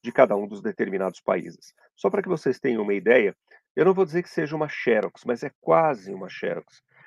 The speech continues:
Aquilo que, aquelas que eram as regras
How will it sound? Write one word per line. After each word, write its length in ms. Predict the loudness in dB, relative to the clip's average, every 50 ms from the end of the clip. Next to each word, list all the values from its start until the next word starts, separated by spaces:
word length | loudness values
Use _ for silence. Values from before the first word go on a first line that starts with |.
| -20 _ _ _ _ -4
Aquilo 500 | 0 0 0 0 _ -4 -4 -2 -2 -4
que, 280 | -8 -6 -2 -2 0 2 4
aquelas 540 | 2 2 2 _ 0 0 2 2 0 -4
que 180 | -8 -2 0 2
eram 260 | 2 2 0 -2 -4 -4
as 220 | -4 -4 -4 -4
regras 640 | -4 -2 0 0 0 -2 -2 -4 -6 -6 -8 -14